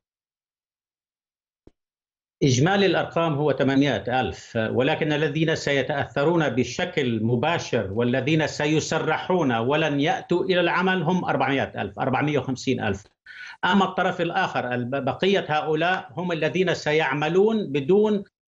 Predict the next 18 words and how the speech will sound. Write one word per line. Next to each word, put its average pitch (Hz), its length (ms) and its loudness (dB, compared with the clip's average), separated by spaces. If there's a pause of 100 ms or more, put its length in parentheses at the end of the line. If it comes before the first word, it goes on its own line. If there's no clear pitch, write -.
(140)
آه، 131 140 2
تلقي 185 840 2
الأجر، 185 760 0
آه، 147 80 -2
وهم 180 380 2
ي-، 175 40 4
ي-، 131 480 -2
في 143 140 -2
العادة 160 460 2
الحكومة 160 400 -2
الفيدرالية 151 540 0
الأمريكية 147 540 0
تدفع 151 360 -2
المعاشات، 131 680 0 (540)
آه، 147 480 0
كل 208 300 4
أسبوعين، 160 640 0
فلذلك 190 580 2